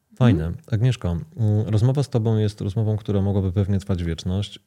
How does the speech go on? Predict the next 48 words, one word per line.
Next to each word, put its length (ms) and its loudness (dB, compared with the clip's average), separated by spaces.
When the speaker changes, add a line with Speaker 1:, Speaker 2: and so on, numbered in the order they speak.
Speaker 1:
e, 480 0
przynajmniej 300 -2
tak 160 -2
z 60 -14
mojej 180 -2
perspektywy 500 -4
o 60 0
jedzeniu, 400 -2
bo 400 -2
myślę, 440 -2
że 120 -2
jest 140 -4
naprawdę 360 0
wiele 260 2
jeszcze 200 -4
tematów, 380 -2
które 180 -2
moglibyśmy 420 -2
poruszyć. 420 -2
To, 120 0
co 120 0
ja 240 4
na 120 2
pewno 260 0
widzę, 380 -2
to 140 -4
widzę, 280 0
że, 260 0
mm, 260 0
prezentujesz 500 0
mi 100 2
bardzo 260 0
bliską, 520 -2
e, 180 0
perspektywę 560 -2
osoby, 280 -2
która 240 0
potrafi 600 -2
nie 140 0
tylko 300 0
dostrzec, 420 0
ale 160 0
też 140 -2
mówić 380 0
o 320 0
skali 300 0
odcieni 360 -4
szarości. 420 -6